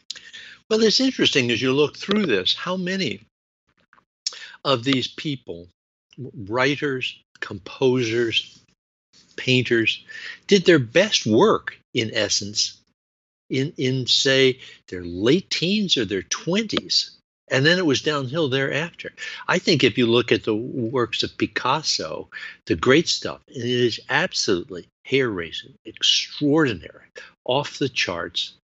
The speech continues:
ama-, whatever word you want to use. What Picasso painted in about a decade from n-, eight-, nineteen oh one to nineteen eleven,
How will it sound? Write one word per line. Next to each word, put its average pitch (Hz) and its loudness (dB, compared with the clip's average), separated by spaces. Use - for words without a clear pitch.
ama-, 110 4
whatever 139 6
word 120 6
you 104 0
want 95 -6
to 85 -6
use. 92 0
What - 2
Picasso 160 0
painted 104 -4
in 107 -2
about 104 -2
a 110 -8
decade 92 -2
from 95 -2
n-, 98 -6
eight-, 139 0
nineteen 110 0
oh 98 6
one 101 0
to 95 -2
nineteen 98 -2
eleven, 87 0